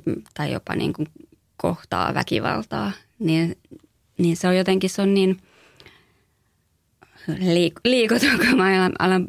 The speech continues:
niin kun puhumaan tästä, mutta siis se on oikeasti se niin kun, se on vaan niin käsittämätöntä, että, että joku voi ajatella niin, että se, että jostain asiasta ei puhuta, niin sit se häviää,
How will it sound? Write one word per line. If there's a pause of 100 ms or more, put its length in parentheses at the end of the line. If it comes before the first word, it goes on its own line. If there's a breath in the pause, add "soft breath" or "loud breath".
(180)
niin
kun (500)
puhumaan
tästä,
mutta
siis
se
on
oikeasti
se
niin
kun, (720 loud breath)
se
on
vaan
niin
käsittämätöntä, (220)
että, (800)
että (720)
joku
voi
ajatella
niin,
että
se,
että (280)
jostain
asiasta
ei
puhuta, (600)
niin
sit
se
häviää,